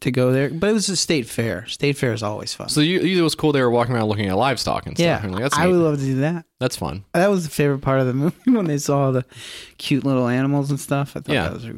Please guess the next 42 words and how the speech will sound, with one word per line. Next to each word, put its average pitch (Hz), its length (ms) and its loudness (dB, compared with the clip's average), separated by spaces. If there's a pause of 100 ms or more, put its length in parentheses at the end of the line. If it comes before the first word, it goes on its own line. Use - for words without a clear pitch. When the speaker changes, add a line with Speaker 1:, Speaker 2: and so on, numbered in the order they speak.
(160)
Speaker 1:
uh, 117 260 -10 (240)
best - 120 -8
Speaker 2:
Doing 277 220 2
Speaker 1:
part. - 40 0
Speaker 2:
stuff 185 260 0
can 143 260 0
sometimes 113 460 0
be 90 100 -2
fun. - 300 -8 (1040)
Speaker 1:
I'm 208 80 0
learning 208 280 2
that. - 220 -4 (600)
Speaker 2:
But 120 100 2
I 117 80 6
will 135 160 4
say 127 240 2
that 110 140 2
it, 107 100 4 (220)
it 101 60 -2
looks 123 200 0
a 131 60 2
lot 113 180 2
better 110 220 2
when 104 140 0
you 92 120 0
cut 107 180 0
out 95 140 2
all 90 180 4
of 82 100 -4
the 90 80 -2
shit - 280 0
that 87 180 -2
we 90 120 -2
don't 95 220 0
like 73 220 -6
doing. - 200 -2
Speaker 1:
Yeah. 120 340 -4 (1400)
They 139 80 0
were 135 60 0
probably 135 280 0
all 117 140 0
hot. 120 440 -4